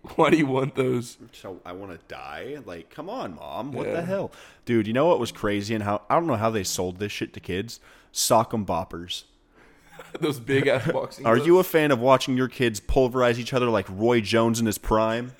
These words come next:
Speaker 1: <laughs>
Speaker 2: Sock'em boppers. It's basically just, uh, Rock'em Sock'em Robots, but with, like, more brain damage for your kids.
Speaker 1: Jeez, honestly. Are you tired of having two kids? We'll have 'em fight to the death.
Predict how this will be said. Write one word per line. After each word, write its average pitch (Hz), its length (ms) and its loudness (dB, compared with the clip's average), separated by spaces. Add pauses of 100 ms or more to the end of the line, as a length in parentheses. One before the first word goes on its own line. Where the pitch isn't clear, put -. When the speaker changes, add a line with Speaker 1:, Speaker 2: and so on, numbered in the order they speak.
Speaker 1:
<laughs> - 160 -12
Speaker 2:
Sock'em 117 560 2
boppers. 82 640 0 (160)
It's 127 120 -2
basically 139 500 2
just, 131 260 -2
uh, 107 100 4
Rock'em 113 320 2
Sock'em 117 320 2
Robots, 107 440 -2
but - 100 -8
with, 107 180 -6
like, 95 240 0
more 104 220 2
brain 101 260 2
damage 90 320 0
for 95 100 -8
your 82 120 -4
kids. 87 440 -4
Speaker 1:
Jeez, - 440 -14
honestly. 127 560 -6
Are 135 80 -4
you 170 120 0
tired 156 280 8
of 131 60 0
having 135 260 4
two 139 220 0
kids? 139 580 -2 (400)
We'll 147 120 0
have 170 200 10
'em 131 80 2
fight 160 300 6
to 165 100 -2
the 143 120 2
death. 143 540 0